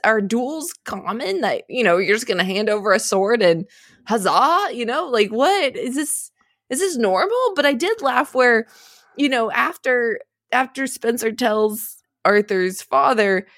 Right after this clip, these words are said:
you know, "I kill for a living," which genuinely made me cackle. I was like, "That, let's stitch that on a pillow." But that, that Arthur really still <laughs> thought, like,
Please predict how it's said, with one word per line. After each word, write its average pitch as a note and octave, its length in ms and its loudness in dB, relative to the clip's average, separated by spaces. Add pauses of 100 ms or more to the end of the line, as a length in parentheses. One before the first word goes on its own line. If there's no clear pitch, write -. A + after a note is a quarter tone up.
(200)
you G#3 80 -2
know, G3+ 120 2
"I F#3 120 4
kill D4 280 -4
for C4+ 160 -4
a F3+ 80 4
living," D#3 260 -2
which F3+ 200 -8 (160)
genuinely G#3 520 0
made D#3 200 -2
me C#3+ 100 -8
cackle. C#3+ 400 -2
I C#3 100 2
was D3+ 120 -2
like, D#3 140 -6
"That, F#3+ 200 -2
let's B3+ 180 0
stitch - 420 -6
that D3+ 180 4
on C#3+ 160 2
a C#3 40 -2
pillow." C#3+ 440 -2 (680)
But G#3 680 0 (340)
that, A3 560 2
that A#3 220 2
Arthur C4 360 0
really B3 280 0
still C#4 400 0
<laughs> - 140 -16
thought, B3+ 480 2
like, A3 260 -4